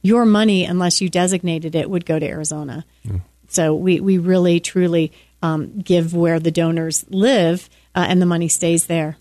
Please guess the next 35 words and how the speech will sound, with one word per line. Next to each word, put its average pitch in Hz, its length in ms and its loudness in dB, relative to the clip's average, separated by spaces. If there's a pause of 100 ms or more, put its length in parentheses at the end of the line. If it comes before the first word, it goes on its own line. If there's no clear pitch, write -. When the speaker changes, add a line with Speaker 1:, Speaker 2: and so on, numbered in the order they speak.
(140)
Speaker 2:
Now, 117 160 2
we 117 140 2
mentioned 127 420 2
veterans 110 400 0
and 95 120 2
homelessness. 104 600 0
You 101 140 0
have 98 500 -2
also 101 400 -4
transitional 87 680 -2 (220)
housing. 95 420 -2 (320)
Speaker 1:
We 196 100 4
do. 233 220 4
Speaker 2:
for 175 60 4
Speaker 1:
We 196 80 4
Speaker 2:
veterans. 190 140 2
Speaker 1:
have, 214 220 0
we 208 140 2
have 254 120 4
one 220 160 4
of 214 60 0
the 202 100 0
largest 180 460 0
transitional 185 420 -2
housing 175 300 -6
programs 170 580 -6 (340)
in 196 180 4
the 233 80 4
state 175 520 -2 (260)
and 190 220 4
one 190 120 4
of 185 100 -2
the 196 60 2
most 185 300 2
successful. 170 680 -4